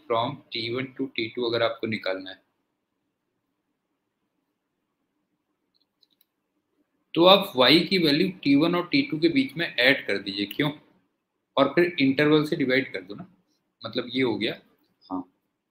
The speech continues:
summation of y from t one to t two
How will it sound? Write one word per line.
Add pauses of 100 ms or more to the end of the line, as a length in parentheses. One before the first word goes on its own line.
(180)
summation
of
y (2750)
from
t
one
to
t
two